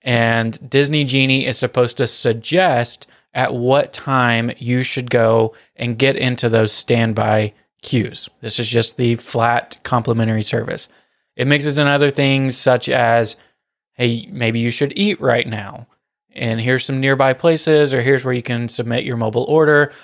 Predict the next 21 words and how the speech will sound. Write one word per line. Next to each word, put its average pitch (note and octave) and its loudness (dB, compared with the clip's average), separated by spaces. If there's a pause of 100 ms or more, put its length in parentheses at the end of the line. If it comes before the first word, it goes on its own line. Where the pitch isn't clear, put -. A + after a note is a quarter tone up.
(100)
or F3 4
you D#3+ 0
can D#3 -6
join C#3 0
a C3 -2
walk-up B2+ 2
list A#2 0
at, A2+ -2 (420)
let's G#2+ -10
say, G#2+ 0
the A2 -2
Plaza A2 0
Restaurant. D3 -4 (160)
They A2+ -10
have A2+ -4
walk-up B2+ 2
availability. A#2 2 (520)
Go B2 2
do A2+ 0
that A2+ 2
now. A#2 -6